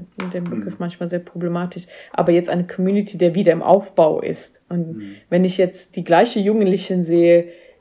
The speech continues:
Speaker 1: die am Anfang zerstört waren und jetzt, ähm, schreiben wir Konzepte zusammen für diese Workshops, was die in den Schulen machen,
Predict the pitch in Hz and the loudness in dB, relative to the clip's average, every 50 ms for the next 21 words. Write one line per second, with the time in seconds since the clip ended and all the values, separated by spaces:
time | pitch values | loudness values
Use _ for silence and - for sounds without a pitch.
0 | _ _ - 180 180 175 - - 175 - 135 180 175 - 180 170 - - 175 170 | _ _ -4 -2 0 0 0 -2 -2 -2 -2 -2 -2 -4 -6 -6 -2 -2 -4 -2
1 | - - - 190 196 208 214 214 - 156 160 156 160 165 175 180 185 180 - _ | -4 0 4 6 6 6 4 2 0 -2 -2 -2 -2 -4 -4 -6 -6 -8 -12 _
2 | _ _ _ 180 185 180 180 180 185 185 185 185 - - _ - 170 170 165 170 | _ _ _ 0 2 4 4 4 4 4 2 -2 -12 -14 _ -4 -2 -2 -2 -4
3 | - - - - - 180 180 185 175 170 170 - - 180 175 - 196 226 233 - | -6 -8 -10 -2 0 2 2 2 0 -2 -4 -4 -4 -4 0 0 -2 -2 -2 -4
4 | 190 180 180 - 170 160 165 170 160 170 175 185 180 - 180 165 175 170 160 170 | -4 -4 -4 -6 -10 -4 -4 -4 -2 -2 -4 -4 -4 -4 -4 -2 -2 -2 -2 -4
5 | 156 160 190 214 214 - - - 190 185 - - 170 170 175 - 180 170 165 165 | -2 0 -2 -2 -2 -4 -4 -4 -4 -4 -4 -6 -8 -8 -6 -4 -4 -2 -2 -2
6 | 165 - - 240 254 254 214 175 156 156 156 160 - - 180 180 208 247 254 | -4 -2 0 2 2 2 2 0 0 -2 -4 -6 -6 -6 -4 -2 -2 -2 -4